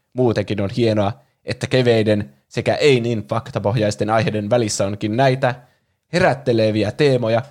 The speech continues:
sissisotaa isoja korporaatioita vastaan. Erinomaista, kun kaiken tämän olette osanneet tehdä oikeasti tyylikkään hauskasti mainoksissanne. Edelleen odotan vastinetta ja rehellistä kaksintaisteluhaastetta Tencentiltä,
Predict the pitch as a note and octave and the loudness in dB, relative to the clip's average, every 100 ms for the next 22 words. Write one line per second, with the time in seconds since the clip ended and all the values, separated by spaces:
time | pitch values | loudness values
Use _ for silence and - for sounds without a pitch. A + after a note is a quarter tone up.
0 | _ - C#3 - G#2+ G2+ G2+ F2 C3+ C3 | _ -4 -2 -2 -2 -2 -2 -2 -2 0
1 | C3+ B2+ C#3 C3 B2+ C3+ C3+ C3+ C3+ C#3 | 0 0 0 -2 0 0 0 0 0 0
2 | D3 D#3+ - - D#2+ - _ _ E3 D#3 | 0 0 -2 -6 -8 -10 _ _ 0 2
3 | C3+ A#2+ G#2 G#2+ F#2 G2 - - - _ | 2 2 0 0 -2 -6 -8 -10 -12 _
4 | _ _ - A#2+ D3 D3+ C#3 A#2+ C3+ A#2 | _ _ -4 -2 2 2 2 -2 0 -2
5 | G#2+ E2+ A#2 G#2+ - - C#3 A#2+ A2 G#2+ | 0 0 0 0 -4 -4 0 0 -2 -2
6 | B2+ A#2 A2 G2+ _ _ - F3 D3+ C3+ | -2 0 -2 -4 _ _ 0 2 4 2
7 | A2+ - A2 - D#3 D3+ A#2+ C3+ A#2 A2+ | 0 0 -8 -6 0 0 0 -2 0 0
8 | A2+ C3+ B2 - F2+ - G#2 A#2 B2 G#2 | 0 -2 -2 -4 -10 -6 -4 0 -2 -2
9 | - G#2 - F2+ F#2 G2 - _ _ _ | -6 -8 -6 -6 -6 -8 -10 _ _ _
10 | _ _ _ D3 C#3 G#2+ G2 F2 A#2+ G#2+ | _ _ _ 0 2 2 0 0 0 0
11 | G#2+ A2 A#2+ - G#2+ A2 - G#2 A2+ D#3 | -2 0 -2 -4 -8 -6 -2 0 2 0
12 | B2+ A#2 B2 C3+ C3+ A#2+ G#2+ A#2+ A2 B2+ | -2 -2 -4 -4 -4 -4 -2 0 -2 -4
13 | A2 C3 A2+ - - G#2+ C#3+ C#3+ C3+ B2+ | -2 -2 -4 -10 -8 -2 0 0 0 -2
14 | B2 B2 A2+ B2 | -2 -2 -2 -4